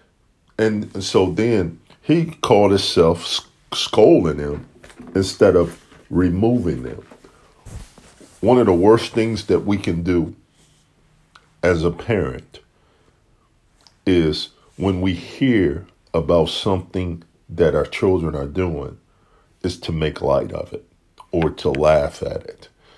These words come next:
We have to deal with the issue right away. The Lord has called us and he's held us responsible. In this case, because he never dealt with it, the Lord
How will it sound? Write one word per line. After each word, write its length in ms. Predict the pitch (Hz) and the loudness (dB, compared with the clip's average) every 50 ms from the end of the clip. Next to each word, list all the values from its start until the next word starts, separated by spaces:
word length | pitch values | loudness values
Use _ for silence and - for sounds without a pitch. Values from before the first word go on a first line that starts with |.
| - - - _ | -20 -20 -20 _
We 200 | - 95 107 107 | -4 -2 0 2
have 200 | 101 117 104 101 - | 4 4 4 4 2
to 120 | - 98 | -2 -6
deal 420 | 80 - - - 92 90 95 104 98 | -6 -6 -6 -2 0 2 2 2 2
with 220 | 104 110 107 - | 0 -2 -2 0
the 180 | - 87 - - | -2 -4 -2 -2
issue 460 | 87 80 82 - - 87 80 78 - - _ _ - | -4 -4 -4 -4 -6 -4 -4 -4 -6 -10 _ _ -6
right 280 | 80 78 78 78 76 73 | -2 0 2 2 2 0
away. 420 | 76 73 85 80 73 69 - - _ _ _ _ _ _ _ _ - _ _ _ _ - | -2 -2 0 -2 -2 -2 -6 -10 _ _ _ _ _ _ _ _ -20 _ _ _ _ -2
The 140 | - 92 87 | 0 0 2
Lord 340 | 82 87 92 95 95 92 | 2 2 2 2 2 2
has 140 | 95 85 82 | 2 -2 -4
called 500 | - - - 104 95 95 85 76 - - | -6 -4 2 4 4 6 6 4 2 -2
us 380 | 71 73 73 - - - - - _ _ _ _ _ _ - | -4 -6 -6 -8 -10 -18 -18 -20 _ _ _ _ _ _ -6
and 140 | 92 87 82 | -4 -2 -2
he's 240 | 82 87 85 82 - | -2 -4 -4 -6 -6
held 340 | - 90 80 78 76 - | -4 -2 0 0 0 0
us 240 | 78 78 - - - | -2 -2 -2 -4 -8
responsible. 840 | 82 73 - - - - 80 80 76 76 - - - - - 110 - - - - - - _ _ - | -10 -10 -10 -10 -8 -6 -4 -4 -4 -6 -10 -16 -16 -16 -16 -16 -16 -20 -20 -20 -20 -20 _ _ -4
In 180 | 101 95 92 98 | -4 -2 0 0
this 200 | 120 120 120 - | 0 -2 -2 -4
case, 540 | - - - 73 73 76 - - - - _ _ - - _ _ _ - | -2 -2 0 0 0 -2 -6 -12 -18 -20 _ _ -20 -20 _ _ _ -12
because 520 | - 101 101 - - - 117 104 104 101 - | -6 -6 -6 -4 0 2 4 4 4 2 0
he 100 | 113 104 | -4 -4
never 360 | 92 90 90 92 87 82 78 | -4 0 0 0 2 2 0
dealt 360 | 76 73 87 90 107 110 65 | -2 2 2 4 4 4 2
with 220 | 64 71 73 71 71 | 0 -4 -4 -4 -4
it, 160 | - - - _ _ _ _ _ _ _ _ _ _ _ _ _ _ _ _ _ _ _ | -6 -8 -10 _ _ _ _ _ _ _ _ _ _ _ _ _ _ _ _ _ _ _
the 260 | - 87 90 82 95 82 | -16 -8 0 2 4 4
Lord 440 | 82 90 98 104 95 85 - - | 6 6 6 6 6 6 4 2